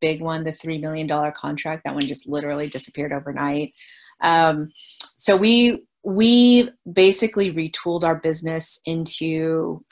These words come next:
trying to retool. It was basically, we were trying to do, like, several things at once. It's kind of funny 'cause I was just looking at, like, our grid from co-, like,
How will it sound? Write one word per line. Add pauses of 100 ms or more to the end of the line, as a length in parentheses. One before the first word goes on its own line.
(200)
trying
to
retool.
It
was
basically,
we
were
trying
to
do,
like,
several
things
at
once.
It's
kind
of
funny
'cause
I
was
just
looking
at,
like,
our
grid
from
co-, (240)
like,